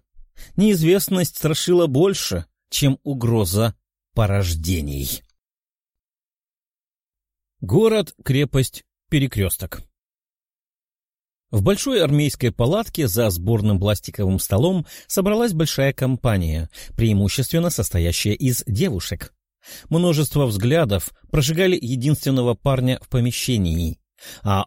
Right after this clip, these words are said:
он хранил молчание, так как сам не понимал, что происходит. И вот виновница данного собрания вошла внутрь.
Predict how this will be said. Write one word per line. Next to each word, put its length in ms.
он 460
хранил 420
молчание, 720
так 200
как 180
сам 240
не 100
понимал, 720
что 400
происходит. 1300
И 100
вот 260
виновница 640
данного 400
собрания 560
вошла 340
внутрь. 440